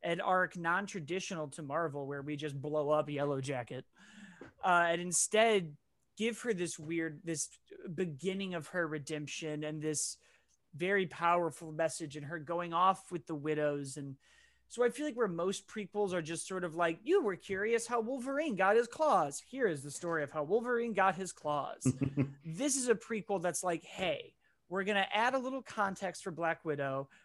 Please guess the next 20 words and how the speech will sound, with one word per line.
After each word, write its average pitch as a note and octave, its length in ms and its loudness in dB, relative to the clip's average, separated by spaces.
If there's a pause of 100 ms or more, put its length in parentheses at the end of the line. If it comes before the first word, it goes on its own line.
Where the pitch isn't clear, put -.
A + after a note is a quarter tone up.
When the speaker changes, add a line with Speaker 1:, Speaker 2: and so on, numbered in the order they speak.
(100)
Speaker 1:
We're F#3 140 -2
gonna G#3 180 0
kinda, A#3 200 -4
like, G3 140 0
make E3+ 300 -2
good G3 140 2
with F3 140 -4
the F3 80 -6
fans D3+ 440 -2
'cause C#3+ 140 -10
we D3 100 -2
should E3 160 0
have F3 80 0
done D#3+ 160 2
this D#3 180 -2
in, D3+ 40 -6
like, C#3+ 200 -2
two E3 100 -6
thousand D3 300 -2
fourteen. D#3+ 760 -6